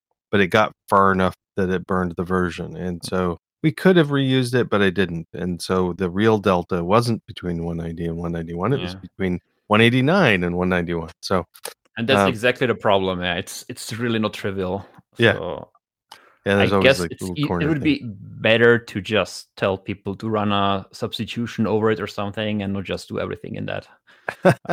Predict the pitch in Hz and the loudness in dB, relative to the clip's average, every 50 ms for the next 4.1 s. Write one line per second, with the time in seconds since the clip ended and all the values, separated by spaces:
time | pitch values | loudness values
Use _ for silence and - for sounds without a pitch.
0 | - - - - - - - - - - - _ _ _ _ _ _ - 160 156 | -6 -4 -6 -8 -8 -8 -8 -10 -12 -12 -14 _ _ _ _ _ _ -12 -12 -2
1 | - 220 214 180 165 160 160 165 165 - 185 165 139 117 113 117 117 113 110 101 | 4 6 6 6 8 8 8 6 6 8 8 8 8 8 8 6 6 4 2 2
2 | 107 - - _ 127 127 127 127 120 110 104 - _ _ _ _ - - 113 98 | -2 -8 -6 _ 0 2 4 4 2 0 -4 -10 _ _ _ _ -10 -8 -8 -8
3 | - - - - - - - _ _ _ _ _ - 92 92 90 82 80 82 90 | -10 -12 -14 -14 -14 -16 -18 _ _ _ _ _ -12 -10 -10 -8 -10 -10 -10 -12
4 | 85 | -10